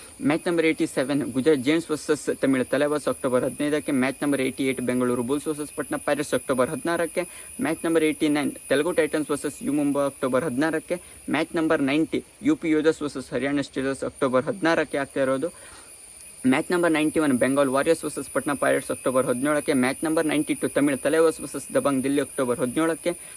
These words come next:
ಮ್ಯಾಚ್ ನಂಬರ್ ನೈಂಟಿ ತ್ರೀ ಜೈಪುರ್ ಪಿಂಕ್ ಪ್ಯಾನ್ಸರ್ಸ್ ವರ್ಸಸ್ ಯು ಪಿ ಯೋಧಾಸ್ ಅಕ್ಟೋಬರ್ ಹದಿನೇಳಕ್ಕೆ. ಮ್ಯಾಚ್ ನಂಬರ್ ನೈಂಟಿ ಫೋರ್ ಬೆಂಗಳೂರು ಬುಲ್ಸ್ ವರ್ಸಸ್ ದಬಂಗ್ ದಿಲ್ಲಿ ಅಕ್ಟೋಬರ್ ಹದಿನೆಂಟಕ್ಕೆ. ಮ್ಯಾಚ್ ನಂಬರ್ ನೈಂಟಿ ಫೈವ್ ತೆಲುಗು ಟೈಟನ್ಸ್ ವರ್ಸಸ್ ಪುನೇರಿ ಪಲ್ಟನ್ಸ್ ಅಕ್ಟೋಬರ್ ಹದಿನೆಂಟಕ್ಕೆ.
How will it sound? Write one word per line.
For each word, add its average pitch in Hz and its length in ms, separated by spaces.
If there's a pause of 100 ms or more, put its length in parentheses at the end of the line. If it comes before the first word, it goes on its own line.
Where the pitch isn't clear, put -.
(120)
ಮ್ಯಾಚ್ 160 280
ನಂಬರ್ 180 200
ನೈಂಟಿ 165 260
ತ್ರೀ 151 200 (500)
ಜೈಪುರ್ 160 320
ಪಿಂಕ್ 185 160
ಪ್ಯಾನ್ಸರ್ಸ್ 180 340
ವರ್ಸಸ್ 156 340
ಯು 151 100
ಪಿ 156 120
ಯೋಧಾಸ್ 151 280
ಅಕ್ಟೋಬರ್ 135 360
ಹದಿನೇಳಕ್ಕೆ. 156 480
ಮ್ಯಾಚ್ 143 300
ನಂಬರ್ 160 180
ನೈಂಟಿ 147 280
ಫೋರ್ 135 260 (420)
ಬೆಂಗಳೂರು 175 400
ಬುಲ್ಸ್ 180 240
ವರ್ಸಸ್ 170 400
ದಬಂಗ್ 139 320
ದಿಲ್ಲಿ 143 220
ಅಕ್ಟೋಬರ್ 127 420
ಹದಿನೆಂಟಕ್ಕೆ. 170 500
ಮ್ಯಾಚ್ 147 300
ನಂಬರ್ 160 200
ನೈಂಟಿ 147 260
ಫೈವ್ - 500
ತೆಲುಗು 165 220
ಟೈಟನ್ಸ್ 160 380
ವರ್ಸಸ್ - 440
ಪುನೇರಿ 135 260
ಪಲ್ಟನ್ಸ್ 139 480
ಅಕ್ಟೋಬರ್ 127 460
ಹದಿನೆಂಟಕ್ಕೆ. 165 640